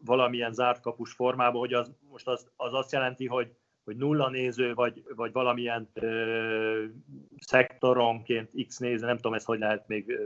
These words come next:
megoldani, biztos erre kitalálnak bizonyos dolgokat majd. Ö, arra azért nagy, nagyon nagy, ö, esélyt látok, hogy azért év végén meg lehet egy ilyen meccset rendezni, mert, ö, ha nem, akkor, akkor szerintem súlyosabb baj van az egész, ö, sportvilágban, mint azt, ö,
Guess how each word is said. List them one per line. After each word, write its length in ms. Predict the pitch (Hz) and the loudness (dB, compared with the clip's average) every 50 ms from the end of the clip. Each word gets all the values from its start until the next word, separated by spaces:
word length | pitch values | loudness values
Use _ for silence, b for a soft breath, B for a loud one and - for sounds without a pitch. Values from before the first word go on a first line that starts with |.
| 107 107 104 - | -8 -10 -10 -6
megoldani, 480 | 107 110 104 113 113 110 117 113 113 | -6 -4 -2 -2 -2 0 0 -2 -2
biztos 300 | 110 120 120 - - 123 | -4 -10 -12 -12 -12 -10
erre 240 | - - 117 117 113 | -4 0 0 0 0
kitalálnak 640 | 110 - 117 - 113 113 113 110 110 107 107 107 104 | 0 -4 -4 -2 0 0 2 2 0 0 -2 -6 -6
bizonyos 340 | 113 107 107 104 104 101 | -8 -12 -12 -14 -14 -10
dolgokat 400 | 98 110 117 120 120 120 127 - | -4 0 0 0 2 2 2 2
majd. 240 | - 127 135 139 139 139 _ _ _ _ _ | 2 4 2 2 2 0 _ _ _ _ _
Ö, 440 | - 120 117 117 117 117 117 120 123 - - _ | 2 4 4 6 6 4 4 2 0 -2 -6 _
arra 400 | - 147 131 131 135 143 143 139 | -2 0 2 4 4 4 4 4
azért 320 | 135 135 127 131 147 139 143 | 4 2 2 -2 -6 -4 0
nagy, 220 | 151 143 123 117 | 0 0 0 0
nagyon 400 | 127 131 123 113 117 113 113 110 _ - - - - - 113 113 | -2 -2 -2 -2 -4 -6 -8 -12 _ -18 -16 -16 -14 -12 -12 -10
nagy, 380 | 110 113 113 113 110 104 - 113 | -8 -6 -6 -6 -6 -6 -6 -6
ö, 480 | 117 113 113 113 113 113 113 110 110 113 - | -4 -4 -2 -2 -4 -4 -4 -4 -6 -6 -4
esélyt 420 | - 113 110 - - 120 110 - | -4 -6 -4 -2 -2 -4 -2 0
látok, 380 | 117 113 110 110 - 127 120 - | 2 2 2 2 2 0 -2 0
hogy 160 | - 123 113 | 0 -2 0
azért 200 | 113 110 123 113 | 0 0 0 -2
év 140 | 120 113 104 | -2 -2 -2
végén 320 | 113 113 113 107 117 113 | -4 -6 -6 -8 -10 -10
meg 160 | 117 120 113 | -8 -8 -6
lehet 200 | 107 104 101 - | -6 -6 -6 -6
egy 100 | 107 107 | -8 -10
ilyen 140 | 107 110 110 | -8 -8 -6
meccset 320 | 110 110 107 - 107 95 - | -6 -6 -8 -8 -10 -8 -6
rendezni, 560 | 107 107 110 113 113 110 107 123 127 131 - - - | -6 -6 -4 -4 -4 -4 -6 -8 -12 -14 -12 -6 -2
mert, 800 | 117 117 113 110 107 - - - - - 120 - - - _ - | 2 2 2 0 -2 -10 -16 -12 -6 -4 -4 -4 -4 -2 _ 4
ö, 600 | 120 117 117 117 117 117 117 117 117 117 120 120 117 120 - _ _ _ _ _ - | 6 6 6 6 6 6 4 4 4 2 0 0 -2 -6 -12 _ _ _ _ _ -12
ha 180 | - - 123 | -6 -2 2
nem, 340 | 123 127 131 143 143 160 156 - | 4 4 6 4 4 2 -2 0
akkor, 380 | 139 131 131 - - 131 127 - | 0 0 0 2 2 2 2 2
akkor 240 | - - - 131 - | -2 -6 -4 -4 -2
szerintem 400 | - 131 127 127 127 - 131 120 | -2 -2 -2 0 0 -2 -2 -2
súlyosabb 500 | - 123 117 110 104 - - 107 107 101 | 0 -4 -2 -2 -2 -4 -4 -6 -4 -2
baj 220 | 110 110 107 107 | 0 0 0 0
van 120 | 107 107 | -2 -4
az 100 | 107 104 | -8 -10
egész, 360 | 107 101 98 101 95 - - - | -12 -14 -14 -16 -18 -14 -8 -4
ö, 160 | 113 110 110 | -2 -2 -2
sportvilágban, 840 | 104 - - 117 110 101 - - 113 104 101 98 95 98 98 104 104 | -2 -2 2 4 4 4 2 0 0 2 2 2 2 0 -6 -10 -10
mint 220 | 104 104 101 101 - | -10 -12 -12 -8 -8
azt, 260 | 107 98 - - - | -8 -8 -6 -4 -2
ö, 140 | 107 104 | -2 -2